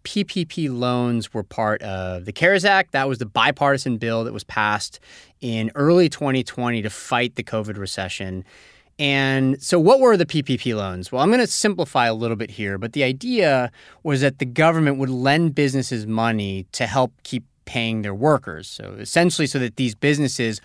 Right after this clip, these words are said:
would not lay people off while the pandemic was happening. And so long as these businesses did use that money on payroll, those loans would end up being forgiven. So if you kept your staff in place,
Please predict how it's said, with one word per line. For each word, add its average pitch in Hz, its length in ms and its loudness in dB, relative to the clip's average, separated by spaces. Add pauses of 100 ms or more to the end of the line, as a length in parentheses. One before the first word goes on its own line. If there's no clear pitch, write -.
(100)
would 131 160 -4
not 196 260 2
lay 170 160 0
people 135 360 -4
off 117 340 4
while 117 280 0
the 113 100 -4
pandemic 101 560 -6
was 98 160 -12
happening. 104 600 -4 (560)
And 175 160 2
so 277 220 4
long 311 240 4
as 220 100 0
these 196 200 -2
businesses 147 600 0
did 160 360 0
use 139 680 0 (180)
that 117 200 0
money 131 540 2
on 107 340 -2
payroll, 113 720 -2 (260)
those 175 380 2
loans 160 600 2 (100)
would 135 200 -2
end 123 200 0
up 120 160 -6
being 107 480 -4 (160)
forgiven. 127 580 -2 (140)
So - 120 -6
if 147 80 -2
you 151 80 -4
kept 214 280 -2
your 214 100 0
staff 165 420 0
in 117 220 -8
place, 151 580 0